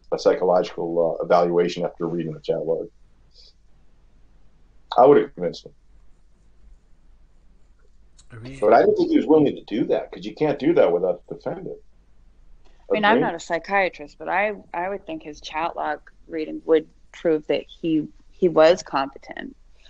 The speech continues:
Speaker 1: Well,
Speaker 3: He
Speaker 1: competence, it, it's kind of a different term. Competence means that he understood what was going on,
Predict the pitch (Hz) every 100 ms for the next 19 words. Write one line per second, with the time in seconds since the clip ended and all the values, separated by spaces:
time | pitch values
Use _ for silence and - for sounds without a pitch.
0 | - - - 165 170 165 156 214 - -
1 | - - 135 127 123 135 127 127 - 139
2 | 107 120 120 104 135 113 95 135 135 151
3 | 120 123 120 107 107 101 - 104 110 127
4 | 131 - 123 107 95 98 107 98 95 98
5 | 92 85